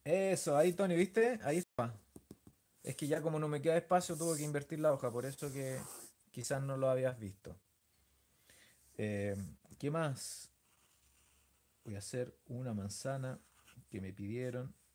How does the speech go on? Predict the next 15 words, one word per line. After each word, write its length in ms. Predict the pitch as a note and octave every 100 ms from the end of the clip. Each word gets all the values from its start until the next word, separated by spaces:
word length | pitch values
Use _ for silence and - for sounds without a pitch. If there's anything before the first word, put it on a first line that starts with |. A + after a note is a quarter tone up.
| _ _ _ _ -
por 140 | F#2
acá, 320 | F#2 C3 D3+ - _ _ - _ _
con 180 | A#2 A2+
ojitos, 560 | G#2+ C3 - B2+ B2+ A2+
la 120 | A2+
manzana 600 | G#2+ G#2 C3 C3 B2+ - _ _ _ _ -
y 120 | D3+
con 160 | D3+ A#2
una 120 | G2+
boca, 420 | G2 G#2 - - - _ _ _ _ _ _ -
así, 320 | C3 A#2 - _ _ _ _ _ _ _ - _ _ - _ -
la 160 | A#2+
hoja, 340 | A#2 A2+ B2+ D#3+ _ _ _ _ _ _ _ _ _ _ _ _ _ -
ahí 120 | B2
está. 340 | A#2 G#2 E2+